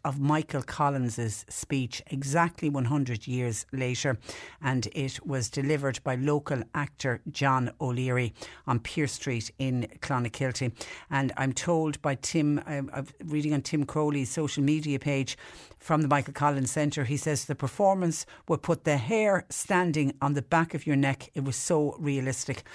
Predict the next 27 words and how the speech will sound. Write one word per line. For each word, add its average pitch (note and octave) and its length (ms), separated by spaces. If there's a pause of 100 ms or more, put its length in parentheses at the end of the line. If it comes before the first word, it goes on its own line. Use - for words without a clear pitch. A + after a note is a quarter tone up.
(160)
Well C#3+ 140
done C3 240
to, C3 380 (100)
uh, C3+ 200
John. C3+ 460 (260)
And C#3+ 120
actually C#3+ 240
on E3 240
Michael D3+ 340
Collins's, C#3 1000
on C#3 220
the D3 60
Michael D3 280
Collins C3+ 520
Centre, D3 580 (380)
on D3 220
their C#3 180
Facebook - 880
page, C3+ 480 (240)
they C#3+ 140
have C3 200
a C3+ 60
photograph E3 680
taken C#3+ 380
from C3 220
nineteen C3+ 400
twenty-two B2+ 760